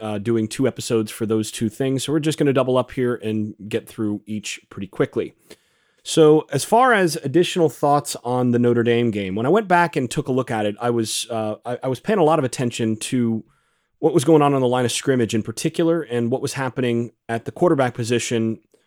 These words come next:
in terms of some of the pressure and some of those different things. Now, one of the first things that stood out to me the first time through, and we talked about this in the Hot Takes,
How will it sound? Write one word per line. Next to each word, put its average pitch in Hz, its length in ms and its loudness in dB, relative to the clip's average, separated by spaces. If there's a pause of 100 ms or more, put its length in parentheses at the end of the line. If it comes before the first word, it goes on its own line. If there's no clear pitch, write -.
(220)
in 120 80 -6
terms 117 260 0
of 107 60 -6
some 113 160 -2
of - 20 -6
the 101 60 -6
pressure 151 520 0
and 117 140 -2
some 123 140 -4
of 117 60 -2
those 120 180 0
different 117 320 -4
things. 131 400 -4 (960)
Now, 127 400 0 (560)
one 196 100 4
of 196 80 6
the - 40 -2
first 180 180 6
things 156 160 2
that 131 100 -4
stood 147 220 4
out 131 160 0
to - 80 -4
me 117 340 -2 (720)
the - 40 -14
first 220 260 6
time 120 220 0
through, 110 240 -2
and 120 80 0
we 120 80 -2
talked 120 240 -4
about 117 160 -2
this 120 160 -6
in 120 40 -6
the 110 60 -6
Hot 127 180 -4
Takes, 127 280 -8